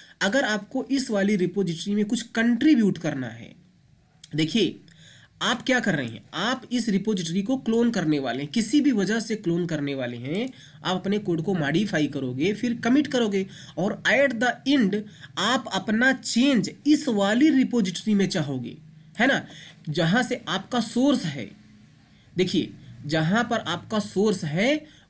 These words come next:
उस वाली रिपॉजिटरी में आप चाहोगे कि आपका कोड पहुँच जाए, है ना। जैसे मान लीजिए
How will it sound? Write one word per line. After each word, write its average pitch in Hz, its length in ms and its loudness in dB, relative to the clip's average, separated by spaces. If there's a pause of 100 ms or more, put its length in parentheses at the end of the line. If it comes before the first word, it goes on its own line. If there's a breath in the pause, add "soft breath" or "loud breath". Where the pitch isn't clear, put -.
उस 302 200 4
वाली 202 360 2
रिपॉजिटरी 175 680 0
में 190 180 -2
आप 170 200 -4
चाहोगे 180 440 -2
कि 202 220 -2
आपका 147 360 -8
कोड 196 440 0
पहुँच 190 380 -2
जाए, 135 340 -4 (240)
है 208 80 2
ना। 175 160 -2 (1080 loud breath)
जैसे 170 240 2
मान 202 200 2
लीजिए 185 380 0